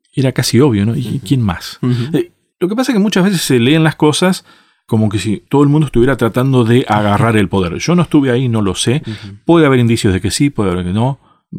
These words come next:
Speaker 1: hay disputas. Pero lo cierto es que se terminó concluyendo en un manejo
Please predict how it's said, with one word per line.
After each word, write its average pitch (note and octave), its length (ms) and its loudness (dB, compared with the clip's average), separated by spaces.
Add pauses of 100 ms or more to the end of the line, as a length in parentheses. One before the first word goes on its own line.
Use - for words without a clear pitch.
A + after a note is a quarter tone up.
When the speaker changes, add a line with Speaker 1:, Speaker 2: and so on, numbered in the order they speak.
(160)
Speaker 1:
hay F#2+ 160 -2
disputas. A#2+ 580 -2 (540)
Pero C3+ 180 4
lo D3 140 4
cierto A#3 340 0
es F3+ 80 0
que - 80 0
se C3 160 0
terminó C3 420 2
concluyendo B2 960 2 (640)
en C3 180 0
un F3 100 4
manejo E3+ 720 2